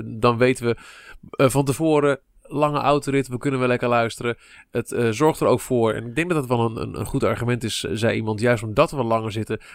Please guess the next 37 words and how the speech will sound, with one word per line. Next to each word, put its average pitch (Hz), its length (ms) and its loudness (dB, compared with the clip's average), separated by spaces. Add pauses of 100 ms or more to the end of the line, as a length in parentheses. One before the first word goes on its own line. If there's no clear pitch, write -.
(100)
dat 131 240 2
we - 60 -6
af 170 80 2
en 156 60 -6
toe 160 140 0
een 147 60 0
beetje 147 260 0
afwijken 135 540 0
van 127 120 -6
onze, 123 640 0
eh, - 320 -14 (440)
oorspronkelijke 175 600 2
onderwerpen. 135 500 4 (320)
En 131 120 -6
daardoor 123 260 4
ontstaan 123 460 -2 (260)
misschien 143 380 0
vaak 127 220 4
wel 123 100 4
de 120 80 0
meest 120 180 0
gezellige 113 420 0
gesprekken. 123 500 -4 (120)
Dus, 113 280 -8
eh, 107 300 -4
eh, 175 80 -2
dan, 139 520 -2
dat 135 160 4
is - 80 -6
du-, 113 80 -4 (120)
dat 107 100 -14
is 113 40 -2
duidelijk. 104 320 0
We 117 100 -4
gaan 120 180 0
daarmee 120 200 0
door. 110 300 -4